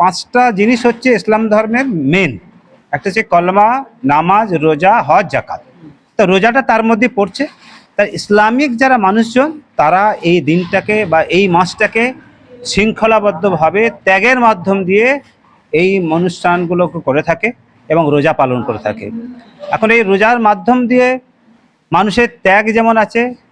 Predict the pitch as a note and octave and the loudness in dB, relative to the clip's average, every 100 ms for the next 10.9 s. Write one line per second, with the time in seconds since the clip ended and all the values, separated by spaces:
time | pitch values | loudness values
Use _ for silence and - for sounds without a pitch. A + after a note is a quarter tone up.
0 | _ - - G3+ G#3 A3+ A3 - - B2 | _ -10 0 2 2 0 -4 -8 -16 -14
1 | - - - G3 - A#3 - F#3+ - A3 | -14 -18 -6 -6 -2 -2 0 0 0 0
2 | G#3+ G#3+ A#3 - - - - G3+ G#3 G#3 | 0 0 -2 -4 -10 -8 -2 0 2 -2
3 | C#3+ F3 - A3+ F#3+ C3 G2 F#2 - _ | -2 -2 0 2 2 0 -2 -4 -8 _
4 | - - - - - G#3 A3+ A#3+ G#3 A#3 | -20 -20 -16 -12 -2 0 2 0 0 -2
5 | B3+ A3+ B3 B3 B3+ A#3+ B3 D4+ - - | 0 0 0 0 -2 -2 -2 -4 -6 -20
6 | _ _ _ _ C#3+ C#3 G3+ F#3+ F3+ E3 | _ _ _ _ -4 0 0 2 2 0
7 | A3+ - - - - C3 E3 G3+ A#3 A#3+ | -2 -10 -14 -14 -6 0 0 2 2 2
8 | A#3 A#3 G3 B3 C4 B3 _ _ - - | 2 0 0 0 0 -4 _ _ -14 -12
9 | - E3 - G#3+ G3+ D#3 - A#3 A3+ E3+ | -4 -2 0 2 2 2 0 0 0 2
10 | F3+ E3 E3+ _ _ _ _ - | 2 2 0 _ _ _ _ -2